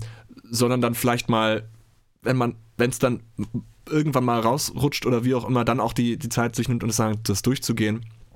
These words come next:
äh, dann ist das schon gut. Also auch da, äh, muss man sich jetzt nicht den Druck machen, dass es immer, äh, äh, irgendwie perfekt, äh,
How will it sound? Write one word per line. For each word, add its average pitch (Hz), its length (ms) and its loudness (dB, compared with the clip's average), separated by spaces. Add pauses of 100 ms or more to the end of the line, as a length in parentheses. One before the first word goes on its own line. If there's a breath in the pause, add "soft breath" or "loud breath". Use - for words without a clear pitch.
(440)
äh, 104 280 2 (640 loud breath)
dann 107 140 2
ist - 180 0
das 110 120 2
schon 107 180 0
gut. 95 340 -2
Also 110 180 2
auch 117 100 0
da, 120 420 2
äh, 113 120 0
muss 117 200 0
man 113 120 2
sich 110 140 0
jetzt 113 140 0
nicht 117 160 0
den 110 100 0
Druck 113 180 -2
machen, 110 200 0
dass 104 120 0
es 107 100 -4
immer, 98 360 0
äh, 98 40 0
äh, 90 360 0
irgendwie 98 240 -2
perfekt, - 520 -4
äh, 90 200 -4